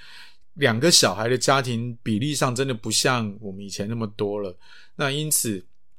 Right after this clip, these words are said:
他们对于世界的看法跟人际关系的这个练习的机会都跟我们以前不太一样了。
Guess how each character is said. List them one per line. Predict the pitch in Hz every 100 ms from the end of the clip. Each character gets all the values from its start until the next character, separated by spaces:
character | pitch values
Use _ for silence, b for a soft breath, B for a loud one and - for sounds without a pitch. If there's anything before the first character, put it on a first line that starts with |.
| - - -
他 | 160
们 | 147
对 | 156 127
于 |
世 | 123 175
界 | 139 156
的 | 120 110 98 - - -
看 | - 151 110
法 | 101 101 - -
跟 | - 143 131
人 | 113 127
际 | 180 143
关 | 139 135
系 | - 139
的 | 123
这 | 117
个 | 123 120
练 | 170 151
习 | 120 117
的 | 117
机 | 117 127
会 | 127 117
都 | 120
跟 | 117 117 117
我 | 101
们 | 90 85 92
以 | 92
前 | - 95
不 | 104
太 | 120 107
一 | 90
样 | 101 92
了。 | 101